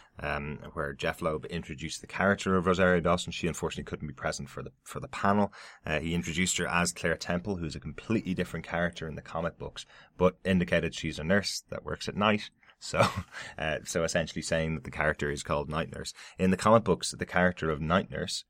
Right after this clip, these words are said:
um, the, her alter ego is Linda Carter. Um,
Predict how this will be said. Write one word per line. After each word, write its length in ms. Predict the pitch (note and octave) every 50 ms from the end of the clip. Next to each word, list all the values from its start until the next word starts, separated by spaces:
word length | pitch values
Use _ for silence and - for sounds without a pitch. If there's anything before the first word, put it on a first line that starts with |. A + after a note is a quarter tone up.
| _ _ _ _ _ _ -
um, 360 | - D2+ D2+ D2 D2 C#2+ C#2 - _ - _ _
the, 140 | F#2 G2 E2+
her 300 | F2 - - G2+ F#2 -
alter 360 | F#2+ G2 G2 - - F#2 F#2
ego 340 | F#2+ F#2 F2+ D#2+ D2+ D2 C#2+ -
is 280 | E2+ E2 D2+ C#2+ C#2 - - _
Linda 420 | - D#2+ D#2 D#2+ D#2+ E2 D2+ D#2
Carter. 480 | - - - F#2 F#2 F2+ - - - - _ _ _ _ -
Um, 300 | - D#2 D2+ D2 D2 -